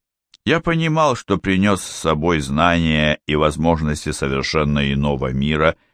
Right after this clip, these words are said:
неизвестные богам рощи, неведомые даже тому израненному богу, который стоял рядом со мной и в отчаянии смотрел на старейшего. Тот, который был слабее,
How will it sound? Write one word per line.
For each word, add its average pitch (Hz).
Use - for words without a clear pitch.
неизвестные 165
богам 95
рощи, 123
неведомые 107
даже 87
тому 92
израненному 80
богу, 82
который 82
стоял 73
рядом 71
со 73
мной 76
и -
в 71
отчаянии 76
смотрел 76
на 76
старейшего. -
Тот, 113
который 80
был 76
слабее, 76